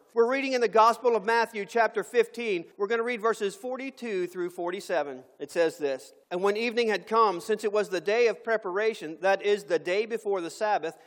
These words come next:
Joseph of Arimathea, a respected member of the council, who was also himself looking for the kingdom of God, took courage and went to Pilate and asked for the body of Jesus." Pilate was surprised to hear that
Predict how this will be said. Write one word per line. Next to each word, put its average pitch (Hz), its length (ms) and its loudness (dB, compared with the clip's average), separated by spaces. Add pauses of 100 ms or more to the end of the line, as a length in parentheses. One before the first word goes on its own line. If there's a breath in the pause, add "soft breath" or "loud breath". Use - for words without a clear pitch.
(160 loud breath)
Joseph 254 560 0
of 190 120 -10
Arimathea, 226 720 -2
a 180 120 -4
respected 254 600 -6
member 233 300 0
of 208 160 -2
the 196 80 -4
council, 233 540 -6 (220 loud breath)
who 240 100 -6
was 226 160 0
also 277 480 0
himself 240 500 -2
looking 277 380 -6
for 247 120 -2
the 208 120 -2
kingdom 254 360 -8
of 254 140 -10
God, 196 340 0
took - 300 -12
courage 233 540 -6
and 196 100 -4
went 220 200 -2
to 240 100 -4
Pilate 208 440 -4 (220 loud breath)
and 208 160 -4
asked 208 400 -4
for 185 140 -10
the 180 80 -6
body 175 320 4
of 170 120 -4
Jesus." 175 580 -10 (440)
Pilate 226 360 2
was 202 140 0
surprised 220 600 0
to 185 100 0
hear 214 180 0
that 208 180 4